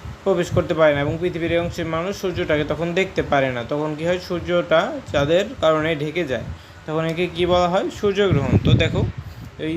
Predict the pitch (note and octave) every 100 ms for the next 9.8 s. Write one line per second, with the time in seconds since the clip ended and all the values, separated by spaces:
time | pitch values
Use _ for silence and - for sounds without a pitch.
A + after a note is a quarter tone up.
0 | D#3+ F3+ E3+ E3 E3+ F3 E3+ E3 E3 E3+
1 | E3+ D#3+ F3 E3+ E3 D#3+ D#3+ D#3+ D#3+ D#3
2 | - E3+ D#3+ D3+ D#3+ D3 E3+ F3 D#3+ D#3+
3 | F3 E3 E3 D#3 D#3 D#3 D3+ D#3 D3+ C#3+
4 | D3 D3+ D3+ D3 D3+ C#3+ - - - -
5 | - C3 C#3 C#3+ D#3 E3+ E3 C#3+ C#3+ C#3+
6 | C#3 C3+ D3+ D3+ D3 C#3+ C#3+ C3+ C#3 C#3+
7 | C#3+ C#3 D3+ D3 C#3 D3 F3 F#3 D#3 D3
8 | C3+ C3 C3 B2 A#2 A2+ - - - E3+
9 | F3+ G#3 A3 F#3 F3+ F#3 F#3